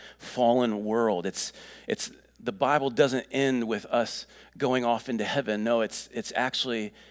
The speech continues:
heaven coming to, to earth. And all things are restored to how he originally intended it to be. And, and there's, there's, if you read through chapter twenty-one and twenty-two, and there's not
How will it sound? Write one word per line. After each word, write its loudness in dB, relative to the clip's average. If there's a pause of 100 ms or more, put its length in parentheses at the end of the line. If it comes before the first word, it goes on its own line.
(100)
heaven -2
coming -2
to, -6 (460)
to -8
earth. -4 (560)
And -8
all 0
things -2
are 0
restored -4
to -6
how -2
he -4
originally -4 (340)
intended -4 (220)
it -4
to -4
be. -4 (340)
And, 2
and 2
there's, 2
there's, -2
if -4
you -2
read 2
through -2
chapter 0
twenty-one 2
and 0
twenty-two, -2
and 2
there's 2
not 4